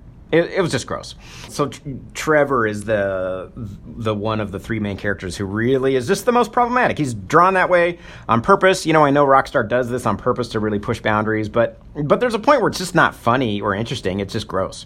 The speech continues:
So it's, it, it's made pretty clear throughout the game that Trevor is at least bisexual, that might actually be a closeted gay man. He, but he's also the most problematic, the most troubled. He's the most, like, coldly murdery for no reason.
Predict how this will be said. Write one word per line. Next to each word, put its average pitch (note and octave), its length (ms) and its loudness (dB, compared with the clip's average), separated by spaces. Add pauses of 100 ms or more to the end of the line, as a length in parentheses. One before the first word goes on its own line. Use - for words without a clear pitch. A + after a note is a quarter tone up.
So E3 420 6
it's, D#3+ 140 -4 (140)
it, A3 220 -6
it's F#3 220 -2
made G3 200 2
pretty D#3 180 -2
clear C3 220 0
throughout A2 240 0
the G2 60 -10
game F#2 320 -4
that F#2 180 -8
Trevor A2 560 2 (400)
is G#2 640 -2
at C#3+ 180 4
least G#3 640 -2
bisexual, C3 760 2
that A2+ 280 0
might B2 520 0
actually D#3+ 340 -2
be B2+ 300 -2
a A#2+ 40 -4
closeted A2+ 680 0
gay C3 260 0
man. C3+ 480 0
He, A#2 240 -2
but E3 300 -2
he's E3+ 180 -2
also G3 340 4
the F3 100 0
most D#3 240 -2
problematic, C3+ 640 0
the B2+ 80 0
most G#2+ 260 -2
troubled. C#3+ 560 2 (260)
He's E3 220 -4
the E3+ 80 2
most, E3 380 2
like, B2 340 2
coldly C#3+ 720 2
murdery D3 640 0
for G#3+ 180 0
no G#3 120 2
reason. G#3+ 680 0